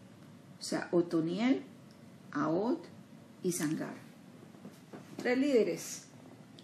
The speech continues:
que Dios levanta para salvar de aflicción a su pueblo. Aunque se habían vuelto de él, aunque se habían olvidado de quién era Dios, en la angustia recordamos quién es Dios en nuestra vida.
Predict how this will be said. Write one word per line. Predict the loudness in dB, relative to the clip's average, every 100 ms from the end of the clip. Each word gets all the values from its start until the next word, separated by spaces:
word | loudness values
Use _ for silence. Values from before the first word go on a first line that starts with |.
| -20 -18 0
que | 6
Dios | 6 6
levanta | 6 8 6 4 0 -4 -6 -10 -20 -20 -20 -20 -20 -20 -20 -18 2
para | 4 4
salvar | 4 2 2 2
de |
aflicción | 0 0 -2 0 2 2 2
a |
su | 0 -4
pueblo. | -2 -2 0 -2 -6 -16 -20 -20 -20 -20 -20 -20 -20 -20 -20 -20 -4
Aunque | -2 2 4
se | 6
habían | 6 6 8
vuelto | 10 10 8 4 4
de | 6 6
él, | 4
aunque | 4 2 0
se | 2
habían | 4 8 10
olvidado | 12 10 10 12 12 12
de | 10
quién | 6 4
era | 4 4
Dios, | 4 2 0 -4 -8 -18 -20 -20 -20 -20 -20 -2
en | 2
la | 2
angustia | 4 4 4 4
recordamos | 4 2 4 4 2 -2 -2
quién | 0
es | 2
Dios | 2 0 0
en | 0
nuestra | 0 0 -4
vida. | -4 -4